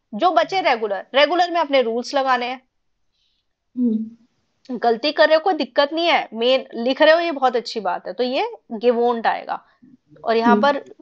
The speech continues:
Speaker 1: wir sind वर्ब तो यहाँ आएगी ना, wir sind am Abend spazieren gegangen, हम गए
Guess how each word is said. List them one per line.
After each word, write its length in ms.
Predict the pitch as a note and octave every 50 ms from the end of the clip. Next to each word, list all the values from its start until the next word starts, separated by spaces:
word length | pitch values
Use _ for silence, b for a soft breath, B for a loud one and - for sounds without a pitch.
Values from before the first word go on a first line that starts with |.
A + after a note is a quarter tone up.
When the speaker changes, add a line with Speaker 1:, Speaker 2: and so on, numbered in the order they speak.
| - - _ _ -
Speaker 1:
wir 600 | G#3 G3 G3 G3+ B3 A#3+ B3+ C#4 C4+ C4+ C4 A3 G3+
sind 280 | A3+ B3 C4 B3+ A3+
वर्ब 440 | F#3 - - G#3+ G3+ G3+ F#3+ G3+ G3+
तो 160 | _ - A3
यहाँ 220 | A3 G#3+ G#3 G3+ F#3+
आएगी 260 | F#3 F#3 F#3+ G3 G3
ना, 180 | A#3+ B3+ B3
wir 320 | G#3+ G3 A3 A#3+ B3+ B3+ A#3+
sind 260 | C4 C4+ B3+ B3+ A#3
am 60 | G#3+
Abend 400 | G#3 G3+ G3+ G3+ B3 C4+ C#4 -
spazieren 420 | - - G3+ - - A3+ A3 A3+ G#3+
gegangen, 480 | G3 F#3 F#3 F#3 - F3 F3 F3+ F3
हम 200 | - G#3+ G3+ G#3
गए 220 | F#3 F#3 F3+ -